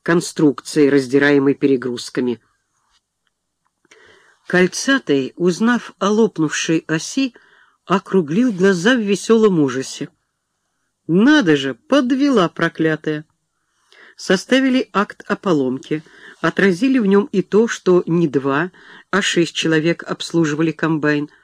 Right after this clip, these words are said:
И оставлял он в земле столько картошки, что вслед за ним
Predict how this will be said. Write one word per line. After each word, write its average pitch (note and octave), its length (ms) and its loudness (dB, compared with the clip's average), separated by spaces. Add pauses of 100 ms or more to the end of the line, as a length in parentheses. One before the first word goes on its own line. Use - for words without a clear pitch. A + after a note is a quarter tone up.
(880)
И G3 80 4
оставлял G#3 640 2
он A3 140 2
в F3 40 0
земле F3+ 480 4
столько F3+ 580 0
картошки, E3+ 720 -4 (300)
что - 260 0
вслед F#3 440 0
за C#3 180 0
ним A3 340 0